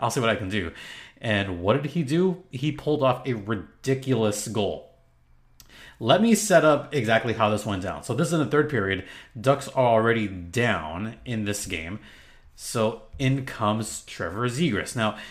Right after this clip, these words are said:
this was kind of a broken play for Trevor Zegras, where as he's going into the right side, Pavel Minchkov kind of does a little drop pass to Trevor Zegras.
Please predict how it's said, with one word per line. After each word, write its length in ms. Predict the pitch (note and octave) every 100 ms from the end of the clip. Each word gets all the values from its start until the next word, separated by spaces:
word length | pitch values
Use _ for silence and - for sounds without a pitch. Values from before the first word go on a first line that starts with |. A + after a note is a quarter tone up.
| - -
this 400 | C3 G#2+ D3+ A3
was 180 | A#3 F3
kind 300 | - D3 D#3
of 100 | B2+
a 60 |
broken 680 | A2 - G2+ A2+ C3 C3 A#2
play 460 | G#2 - G#2+ A2 G#2+
for 380 | - A2+ G#2 G2+
Trevor 400 | - G#2+ F#2+ F#2+
Zegras, 640 | E2+ F2 F#2+ A2+ B2+ - - - - - _ - -
where 500 | B2+ A#2 A2 A#2 -
as 320 | C3 E3+ F3
he's 180 | - G3
going 260 | D3+ D3+ C#3+
into 240 | C3+ C3+
the 140 | B2 A#2+
right 240 | C3+ B2+
side, 340 | D#3+ A2 G2 - - - -
Pavel 260 | C#3+ C3+ B2+
Minchkov 560 | B2+ D#3+ - F2+ F2+ - - - _ _ _ _ _ -
kind 200 | - B3+
of 240 | C4+ F#3+
does 160 | C#3+ F#3
a 40 |
little 260 | D#3+ D#3 B2+
drop 520 | F#2 F#2+ F2+ A#2 -
pass 680 | - F#2 D2+ - - - - _ _ _ _ -
to 100 | C3
Trevor 320 | D#3+ B2 B2+
Zegras. 760 | G#2 C3+ G#2 F2 - - -